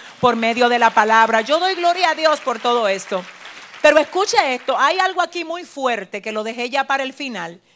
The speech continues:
Y de hecho di un saltito para la próxima semana.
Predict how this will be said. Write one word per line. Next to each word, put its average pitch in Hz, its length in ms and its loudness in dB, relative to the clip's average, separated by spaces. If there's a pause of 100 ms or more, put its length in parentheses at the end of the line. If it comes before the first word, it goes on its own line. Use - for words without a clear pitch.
Y 233 100 -8
de 240 160 -4
hecho 285 220 -6
di 240 120 -10
un 277 140 -8
saltito 240 560 -8
para 202 160 -4
la 202 120 -4
próxima 277 400 -10
semana. 190 520 -10